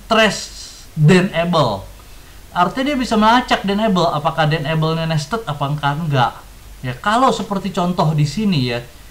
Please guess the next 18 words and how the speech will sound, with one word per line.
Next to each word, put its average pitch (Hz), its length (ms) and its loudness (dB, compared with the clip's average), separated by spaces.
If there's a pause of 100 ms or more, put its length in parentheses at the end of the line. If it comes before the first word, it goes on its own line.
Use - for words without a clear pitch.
(300)
enable-nya 220 480 2
kan 285 160 -2
nested. 220 480 0 (320)
Ada 160 240 -2
den 190 400 2
yang 175 120 -4
outer, 156 360 0
lalu 202 400 2
ada 165 80 -2
den 185 400 2
yang 220 160 0
inner. 196 480 2 (560)
Nah, 226 160 4
kalau - 160 2
kita 240 200 -4
masukkan 247 520 0
ke 233 80 -2
dalam 190 560 2